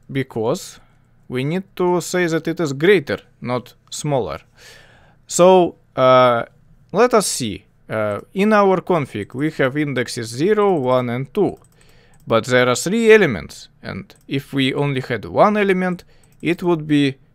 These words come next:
index equals zero, uh, but, uh, the total number would be one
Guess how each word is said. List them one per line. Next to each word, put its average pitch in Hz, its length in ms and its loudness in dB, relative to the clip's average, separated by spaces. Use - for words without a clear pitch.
index 143 560 -4
equals 110 440 -8
zero, 214 460 0
uh, 104 240 -2
but, 110 480 -4
uh, 107 420 -2
the 117 300 -4
total 208 400 0
number 160 480 2
would 156 320 -2
be 143 260 0
one 107 440 0